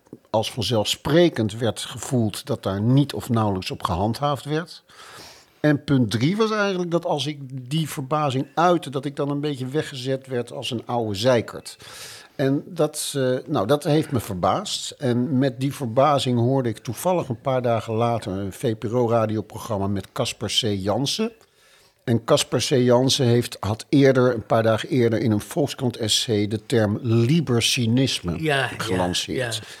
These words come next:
Speaker 1: En in de ogen van, eh, Casper C. Jansen heeft de coronapandemie als een vruchtbare voedingsbodem gewerkt voor libercinisme. En dat noemt hij geperverteerd vrijheidsbegrip. En we gaan daar zo dadelijk wel even natuurlijk over praten. Maar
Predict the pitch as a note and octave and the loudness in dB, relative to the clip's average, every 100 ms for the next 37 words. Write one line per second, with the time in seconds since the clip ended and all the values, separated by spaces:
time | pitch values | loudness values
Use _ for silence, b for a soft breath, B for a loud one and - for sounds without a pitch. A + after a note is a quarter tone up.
0 | B - A#2+ B2+ A#2 - C#3 D#3 - C#3 | B -4 2 4 4 6 8 8 6 2
1 | C3 - - - A#2 A2+ - G2+ F#2+ - | 2 -2 -8 -2 0 0 -4 -6 -4 -4
2 | A2+ - G#2+ G2 - G2 A2+ B2+ B2 G#2+ | -6 -4 -4 -4 -4 -2 0 0 -2 0
3 | A2 - - - A2 G#2 C3+ C#3+ B2+ - | -2 -2 -10 -8 -2 4 6 6 2 2
4 | A#2+ G#2+ A2 A#2 A2 B B B A2 A2 | 2 2 4 4 2 B B B -6 -4
5 | G#2+ - D#3+ E3 D3 A2+ A2 - D#3+ C#3 | -4 0 0 2 2 2 2 0 0 0
6 | A2 B2+ A#2 A2 B2 G2+ A2 G#2+ - - | 0 0 2 -2 -4 0 0 0 -4 -12
7 | B B B - - - B2+ A2+ C3+ B2 | B B B -16 -8 -2 0 0 -2 -2
8 | C3+ C3+ - A#2 C3+ A#2+ D#3+ A#2 A2 G2+ | -2 -2 -2 2 2 0 -4 -4 -4 0
9 | B2 A2+ A2 G2+ F#2 - - - C3+ A#2+ | 0 0 0 -2 -2 -10 -10 0 2 2
10 | A2 G2 - D3+ C3 A#2+ - A#2 G#2+ F#2 | -2 -4 -4 -2 -2 -2 -4 -2 0 0
11 | F#2 F2+ - - - F2 - - B B | -4 -6 -10 -8 -6 -6 -10 -16 B B
12 | - F#2+ F#2+ G#2+ F#2+ F#2+ G2 G2+ G2 F#2 | -12 -10 -8 -6 -4 -2 0 0 0 -2
13 | F#2+ F#2 G2 F2+ E2 F2 - F#2 F2 - | -2 -2 -4 -8 -6 -8 -6 -6 -6 -8
14 | G#2 G2+ G#2+ A2 G#2+ G2+ | -4 -2 -2 -2 -2 -2